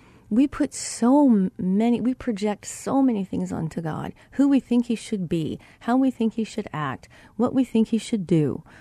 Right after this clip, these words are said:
what he should not do. And, and many times we're shaking our fist at God. And, and we're thinking, you know, "God, where were you when I needed you?" Or we're saying to God, "Why didn't you do this for that person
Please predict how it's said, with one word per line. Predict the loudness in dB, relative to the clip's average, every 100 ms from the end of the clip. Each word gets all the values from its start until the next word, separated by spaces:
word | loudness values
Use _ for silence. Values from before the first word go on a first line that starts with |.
| -20 -20 -20 -6
what | 0 2
he | 2
should | -2 -2 0 2
not | 0 -2 -4
do. | -6 -8 -20 -20 _ _ _ _ _ -20 _ _ _ 4
And, | 6 6
and | 4 6 8 8
many | 6 4
times | 0 0 2
we're | 0
shaking | 0 -2 0 0
our | 0
fist | -2 -6 -4
at | -6 -4
God. | -8 -8 -14 -20 _ -20 -20 -20 -20 -20 _ _ _
And, | 4 4
and | 6 4
we're | 4
thinking, | 0 -4 -2 2 2
you | 2 -2
know, | -2
"God, | -4 -6 -8 _ _ _ _ _ -2
where | 4 4 4
were | 2
you | 2 2 4
when | 4 2
I | 0
needed | -2 -4 -12 -8
you?" | -2 -2 -4 _ _ _ _ _ _ _ _ _
Or | 4 4
we're | 4
saying | 0 0 0 2
to | 0
God, | -2 -2 -2 -4 -8 -20 _ _ _ _ _ _ -8
"Why | -2 0 2
didn't | 2 2 0
you |
do | 0 0
this | 2 -2
for | -4 -4
that | -4 -6
person | -8 -8 -8 -8 -8 -10